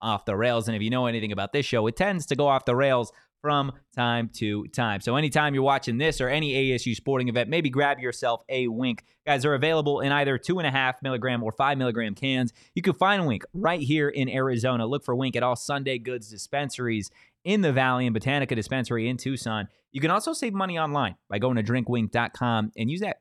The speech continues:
promo code P H N X for twenty percent off. Now, it's just me here, me and Danielle, so I'm gonna ask the chat here. Watching that A S U basketball game, it's time for aftertaste. Guys, so,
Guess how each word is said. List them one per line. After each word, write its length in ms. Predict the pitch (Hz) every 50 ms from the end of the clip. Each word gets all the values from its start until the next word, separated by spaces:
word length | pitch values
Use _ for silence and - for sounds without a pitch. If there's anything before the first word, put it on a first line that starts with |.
| _ _
promo 280 | - 170 175 143 110 -
code 240 | - 113 107 98 -
P 160 | 123 131 131
H 120 | 120 -
N 60 | 135
X 180 | 127 117 - - - _ _ _ _ -
for 100 | 127 120
twenty 560 | - - - 135 147 156 160 170 175 170 - _ _ _ _ -
percent 480 | 160 151 - - - - 117 110 - _ _ _ _ _ _ _ _ _ _ _
off. 260 | 117 104 87 87 - -
Now, 220 | 139 143 151 147
it's 140 | 143 - 120
just 320 | 127 190 247 247 - -
me 320 | 202 208 226 233 202 180 151
here, 280 | 143 135 135 139 156
me 260 | 165 151 151 180 190
and 100 | 180 156
Danielle, 340 | 147 160 151 147 151 160 156
so 100 | 143 165
I'm 60 | 156
gonna 120 | 156 151 151
ask 240 | 180 208 220 - -
the 80 | 175 143
chat 320 | - - 185 170 143 -
here. 280 | 123 131 123 101 - - - _ _ _ _ _ _
Watching 360 | 127 165 185 202 - 220 208
that 180 | 202 190 175 -
A 180 | 165 175 175 175
S 160 | 165 170 -
U 80 | 156
basketball 640 | 139 135 135 143 143 139 - 139 120 - 123 117 117
game, 380 | 113 117 120 117 110 107 101 - _ _ _ _
it's 200 | 190 185 - -
time 260 | 233 233 240 240 220
for 180 | - 180 147 135
aftertaste. 840 | 139 147 151 151 - - 110 - - 104 92 - - - - - - _ _ _ _ _ _
Guys, 360 | 143 143 131 127 120 117 113
so, 420 | - - - - 165 139 101 -